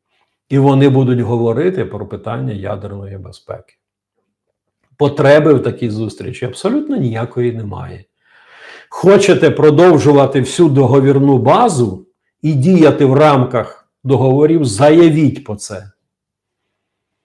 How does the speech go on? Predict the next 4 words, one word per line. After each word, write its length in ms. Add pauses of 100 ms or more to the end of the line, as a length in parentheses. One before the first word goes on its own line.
(540)
Договір 440
про 140
обмеження 560
стратегічних 880